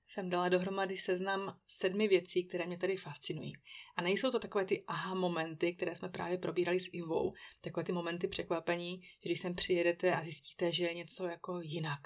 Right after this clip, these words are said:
jinak než jste byli zvyklí v Česku. Ale tady je to takové ty věci z každodenního života, které zjistíte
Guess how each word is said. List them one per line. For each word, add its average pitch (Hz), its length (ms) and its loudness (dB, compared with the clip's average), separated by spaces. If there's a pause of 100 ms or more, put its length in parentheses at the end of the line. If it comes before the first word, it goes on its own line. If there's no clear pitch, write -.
(140)
jinak 170 240 -2
než 175 120 -4
jste - 120 -6
byli 170 140 2
zvyklí 160 380 -2
v 160 40 -18
Česku. - 460 -8 (540)
Ale 190 160 0
tady 190 200 4
je 202 60 6
to 202 80 0
takové 202 640 2
ty 214 120 0
věci 202 260 0
z 208 80 -8
každodenního 196 680 2
života, 185 360 2
které 190 300 2
zjistíte 185 600 0